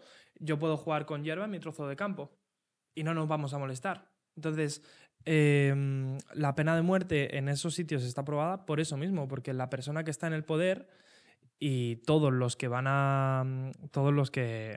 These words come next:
eh, pueden vivir como esa persona y que les favorece, al final apuestan por esa, por esa pena de muerte. Que al final no sea un castigo efectivo, porque no rebaja en ningún tipo, eh, los,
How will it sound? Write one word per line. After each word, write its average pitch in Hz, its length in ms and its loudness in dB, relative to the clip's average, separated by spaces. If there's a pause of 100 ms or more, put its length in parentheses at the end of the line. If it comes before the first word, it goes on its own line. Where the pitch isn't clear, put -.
(120)
eh, 117 720 -4
pueden 139 220 2
vivir 143 240 4
como 127 180 -2
esa 135 160 -2
persona 143 340 2
y 131 40 -2
que 127 80 -4
les 120 120 -4
favorece, 147 480 0 (240)
al 147 140 -2
final 139 260 0 (200)
apuestan 147 480 0
por 131 100 0
esa, 120 760 0
por 139 100 -2
esa 135 180 -2
pena 135 180 -2
de 123 60 0
muerte. 151 340 -2 (220)
Que - 80 -2
al 147 80 2
final 170 480 0
no 202 380 2
sea 202 160 2
un 190 100 4
castigo 190 400 0
efectivo, 180 640 -2
porque 156 340 0
no 160 200 2
rebaja 170 380 2
en 160 80 2
ningún 160 340 2
tipo, 156 480 2
eh, 139 640 2
los, 139 840 2